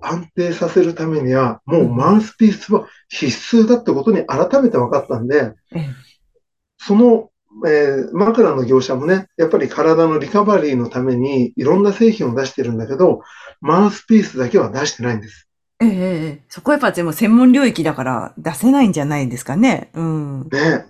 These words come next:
Speaker 1: だから、
Speaker 2: うん。
Speaker 1: そこに、やっぱり整体師さんとか、もともとね、その開発された方はね、整体師とか整骨師だったかな。
Speaker 2: はあ。
Speaker 1: なんか、そういう方が開発して、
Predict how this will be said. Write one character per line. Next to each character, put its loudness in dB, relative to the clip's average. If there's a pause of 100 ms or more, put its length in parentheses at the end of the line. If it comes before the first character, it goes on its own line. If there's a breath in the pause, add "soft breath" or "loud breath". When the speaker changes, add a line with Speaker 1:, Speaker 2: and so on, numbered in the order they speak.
(140)
Speaker 1:
だ 2
か 4
ら、 0
Speaker 2:
う -4
ん。 -8
Speaker 1:
そ -2
こ 2
に、 0 (440 soft breath)
や 0
っ -8
ぱ 4
り -2
整 4
体 4
師 -4
さ -4
ん -8
と -6
か、 -4
も 2
と 2
も 2
と 2
ね、 2
そ 4
の 4
開 2
発 -2
さ 0
れ 2
た 0
方 0
は 2
ね、 -2
整 4
体 4
師 -10
と -4
か -12
整 0
骨 2
師 -2
だ -8
っ -10
た -10
か -6
な。 -6
Speaker 2:
は 2
あ。 0
Speaker 1:
な 2
ん -6
か、 -4 (260 soft breath)
そ 4
う 8
い 8
う 0
方 4
が 0
開 -2
発 -4
し -16
て、 2